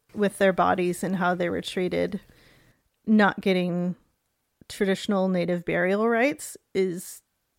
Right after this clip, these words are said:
one of the worst things you can do, to just throw them all together. And then on top of it, having doctors come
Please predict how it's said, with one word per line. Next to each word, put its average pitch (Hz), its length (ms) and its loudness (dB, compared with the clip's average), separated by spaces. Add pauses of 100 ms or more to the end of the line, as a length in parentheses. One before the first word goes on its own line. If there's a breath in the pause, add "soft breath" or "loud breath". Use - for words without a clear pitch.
one 220 180 2
of 196 140 2
the 190 100 6
worst 185 540 2
things 175 340 -6
you 180 120 -4
can 170 200 -4
do, 180 380 -4 (880)
to 208 140 4
just 196 240 0
throw 202 180 6
them 190 160 4
all 175 140 2
together. 202 540 2 (460 soft breath)
And 214 220 4
then 185 600 2 (540)
on 202 160 6
top 185 300 0
of 190 140 2
it, 208 240 4 (160)
having 190 380 -2
doctors 175 520 -2
come 175 600 -2